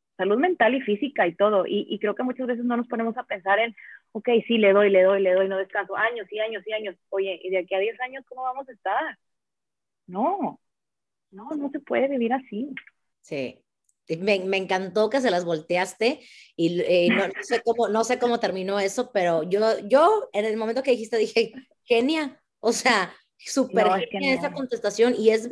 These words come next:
Speaker 2: y es verdad, porque te voy a decir una cosa, mucha gente no sabe que la razón por la cual ese horario de Godín,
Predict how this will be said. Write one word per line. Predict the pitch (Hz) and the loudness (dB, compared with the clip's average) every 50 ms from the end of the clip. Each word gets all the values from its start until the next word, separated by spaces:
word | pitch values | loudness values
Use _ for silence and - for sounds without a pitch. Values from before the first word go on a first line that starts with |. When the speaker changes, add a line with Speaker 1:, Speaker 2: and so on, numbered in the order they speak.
| - | -8
Speaker 2:
y | - 214 233 | -4 4 4
es | 233 254 247 233 | 4 4 4 2
verdad, | 320 294 247 247 254 247 | 2 2 4 2 0 0
porque | 247 233 - 233 | -2 -8 -8 -6
te | - 214 | -2 0
voy | 214 226 | 0 0
a | 247 | 0
decir | 262 254 285 277 | -2 -2 -4 -4
una | 269 269 262 | -4 -4 -6
cosa, | 247 254 247 214 175 - - - - - - - - _ - | -6 -4 -4 -4 -4 -4 -10 -20 -20 -20 -20 -20 -20 _ 0
mucha | 208 226 262 254 - 302 | 4 4 4 4 4 0
gente | 294 277 262 254 254 247 | 2 2 2 2 2 2
no | 233 233 240 | 2 2 -2
sabe | - - 208 185 180 175 185 196 - | -2 -2 0 0 2 0 0 -2 0
que | - 202 | 0 2
la | 185 175 170 | 2 2 2
razón | 165 175 185 190 - - 226 220 220 214 | 0 0 -2 -4 -2 -2 -2 -2 -2 -2
por | 254 247 226 | -2 0 2
la | 202 180 - | 2 0 -2
cual | - 185 185 180 185 | -2 -2 0 0 2
ese | 175 196 - - 214 | 0 -2 0 0 0
horario | 196 190 185 185 196 214 | 0 2 2 2 2 2
de | 202 185 160 143 | 2 2 0 2
Godín, | 151 151 147 160 170 175 190 240 370 - | 0 0 0 0 -4 -4 -2 -4 -4 -6